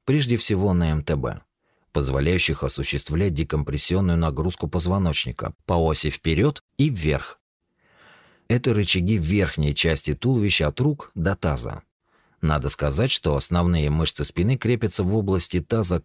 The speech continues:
крестцово-подвздошной связки. Но огромное значение имеет и рычаг нижней половины туловища, от таза до пяток. Это пояс нижних конечностей.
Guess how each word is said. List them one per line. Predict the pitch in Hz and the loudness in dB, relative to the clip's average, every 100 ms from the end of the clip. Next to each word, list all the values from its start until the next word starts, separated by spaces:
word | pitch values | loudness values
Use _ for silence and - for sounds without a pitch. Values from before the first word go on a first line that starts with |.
| _ | _
крестцово-подвздошной | 98 85 - - - 101 95 87 87 76 76 71 82 76 85 87 | 0 0 0 -2 0 2 2 0 0 -2 -2 -2 0 0 0 0
связки. | - 92 69 - 62 50 - _ _ _ _ - | 2 2 0 0 -4 -8 -12 _ _ _ _ -2
Но | 69 | 2
огромное | 73 87 135 127 104 | 2 2 4 4 4
значение | 87 90 107 95 90 | 2 2 2 4 4
имеет | 92 87 | 2 2
и | 85 | 0
рычаг | 80 78 104 101 - | 0 0 0 0 0
нижней | 85 78 73 85 90 | 0 2 0 0 0
половины | 98 85 69 65 73 | 0 0 0 0 -2
туловища, | - 117 67 55 - 55 - - | -2 -2 -2 -4 -6 -6 -10 -10
от | - 135 | -4 -2
таза | 156 135 110 | 0 0 2
до | 92 85 | 2 0
пяток. | 76 64 - - - _ _ _ | -2 -4 -6 -16 -20 _ _ _
Это | 131 135 | -2 -2
пояс | 104 85 85 82 80 | -2 0 2 2 0
нижних | 76 71 67 73 - | 0 0 0 -2 -2
конечностей. | 82 78 71 58 - - - | 0 0 0 -4 -6 -8 -10